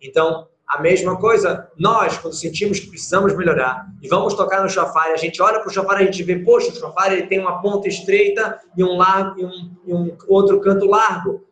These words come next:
que exatamente eu tenho que sentir que eu preciso melhorar e disso vai sair o crescimento. Então, o prazer que, que a gente consegue efetuar em Hashem é muito grande. Isso é a explicação sobre o shofar, que vale pra qualquer shofar de qualquer ano.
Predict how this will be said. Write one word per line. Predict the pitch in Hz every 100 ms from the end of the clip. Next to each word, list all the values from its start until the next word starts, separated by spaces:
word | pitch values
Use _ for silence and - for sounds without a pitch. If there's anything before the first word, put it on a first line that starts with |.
| _
que | 196
exatamente | 196 190 196 196 202 190
eu |
tenho | 196 196
que | 180 175
sentir | 180 180 185 196
que |
eu | 202
preciso | - 180 180
melhorar | 185 175 160 196 202
e | 185 -
disso | 208 - 196
vai | 190
sair | 190 190
o | 190
crescimento. | 175 180 180 240 240 - - _ _ _
Então, | - 160
o | 160
prazer | 156 143 - 208 254 -
que, | - 147
que | 139
a |
gente | 127
consegue | 135 165 185
efetuar | 190 156 156 180
em |
Hashem | 190 - 226 214 170 - -
é | 165
muito | 165 165 165
grande. | 135 127 117 - _ _ _ _ _ _ _ _ _ _ _ _ _ _ _ _ _ _
Isso | 226 233 - 190
é | 175
a |
explicação | 175 170 - 143 180 196
sobre | 175 170
o |
shofar, | 160 156 156 185 208
que | 147
vale | 160 190
pra | 190
qualquer | 190 165 202
shofar | 208 196 - 196
de | 190
qualquer | 185 180 196
ano. | 160 147 -